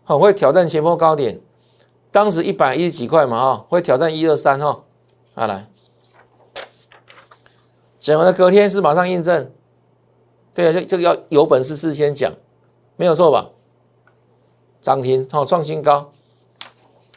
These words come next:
那再来，是不是创新高了？上礼拜二盘在跌哦，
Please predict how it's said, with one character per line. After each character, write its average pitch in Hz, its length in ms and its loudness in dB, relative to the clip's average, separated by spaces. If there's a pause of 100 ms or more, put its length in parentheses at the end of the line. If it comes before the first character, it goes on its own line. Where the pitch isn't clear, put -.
(300)
那 190 100 -4
再 190 220 4
来， 117 260 -2 (2500)
是 - 100 -4
不 - 20 4
是 185 40 4
创 190 140 4
新 175 140 -2
高 160 160 4
了？ 110 200 0 (200)
上 190 180 -2
礼 139 80 -4
拜 160 140 0
二 143 260 -4 (800)
盘 151 140 2
在 190 140 4
跌 131 440 -2
哦， 143 260 2